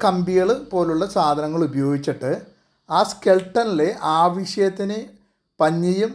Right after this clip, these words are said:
മറ്റുള്ള സാധനങ്ങളെല്ലാം അതിൻ്റെ അകത്ത് കയറ്റിയതിന് ശേഷം അതിൻ്റെ ഒറിജിനൽ തൂവലുകളായാലും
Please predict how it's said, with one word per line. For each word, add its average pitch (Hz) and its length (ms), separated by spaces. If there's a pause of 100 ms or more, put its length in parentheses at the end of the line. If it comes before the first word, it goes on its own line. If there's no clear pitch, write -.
(100)
മറ്റുള്ള 180 380
സാധനങ്ങളെല്ലാം 170 880 (140)
അതിൻ്റെ 156 320
അകത്ത് 151 420 (920)
കയറ്റിയതിന് 147 640 (120)
ശേഷം 123 380 (760)
അതിൻ്റെ 226 320 (260)
ഒറിജിനൽ 196 520 (880)
തൂവലുകളായാലും 208 1000